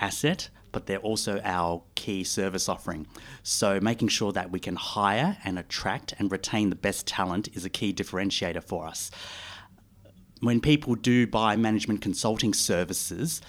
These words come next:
uh, a lot of it can come from, you know, requests for proposals, a knock on the door. Uh, it can be a referral as well. We find that our clients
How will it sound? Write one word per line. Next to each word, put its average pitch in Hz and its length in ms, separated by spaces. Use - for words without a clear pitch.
uh, 101 120
a 107 40
lot 113 180
of 101 100
it 107 140
can 92 160
come 95 320
from, 85 800
you 85 80
know, 82 80
requests 87 420
for - 140
proposals, 113 880
a 87 120
knock 95 280
on 92 100
the 82 60
door. 104 560
Uh, 85 260
it 87 100
can 98 180
be 95 80
a 92 80
referral 90 480
as 85 140
well. 87 280
We 117 140
find 123 480
that 92 100
our 92 140
clients 95 520